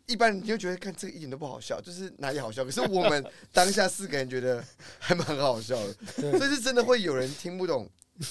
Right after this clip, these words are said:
Speaker 1: 笑话到底他在讲什么。
Speaker 2: 可是我觉得我如果在路上走，然后我没有在做单口喜剧，我在路上听到你们这样讲，我可能还是会笑，所以还要看他原本的出-，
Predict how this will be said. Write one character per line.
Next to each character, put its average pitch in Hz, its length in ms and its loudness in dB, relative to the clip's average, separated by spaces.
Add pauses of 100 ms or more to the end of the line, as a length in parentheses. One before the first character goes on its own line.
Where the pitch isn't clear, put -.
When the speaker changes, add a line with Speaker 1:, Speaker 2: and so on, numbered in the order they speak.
(280)
Speaker 1:
笑 151 240 4
话 123 240 -2 (140)
到 123 120 -2
底 92 140 -14 (180)
他 - 140 -8
在 110 80 -4
讲 - 160 -16
什 - 60 -20
么。 - 80 -20
Speaker 2:
可 180 60 4
是 269 100 2
我 196 180 8
觉 175 100 6
得 240 140 12
我 180 160 10
如 214 160 4
果 190 160 6
在 220 200 4
路 214 200 0
上 185 260 -2
走， 143 240 -4
然 156 140 -2
后 190 80 4
我 156 140 -2
没 156 160 -4
有 175 100 0
在 180 160 -2
做 175 160 -2
单 170 240 -4
口 127 240 -8
喜 123 180 -10
剧， 143 220 -8 (220)
我 147 80 -4
在 185 80 4
路 190 100 0
上 185 160 -2
听 170 100 -2
到 175 140 -2
你 143 60 -6
们 131 120 -8
这 160 80 -8
样 147 80 -4
讲， 127 160 -10
我 113 60 -12
可 120 140 -12
能 120 100 -10
还 113 100 -10
是 117 100 -10
会 127 140 -6
笑， 113 260 -14 (360)
所 196 140 2
以 190 60 6
还 156 120 6
要 180 120 6
看 180 140 0
他 175 140 2
原 151 160 0
本 139 120 -8
的 123 140 -10
出-， - 280 -14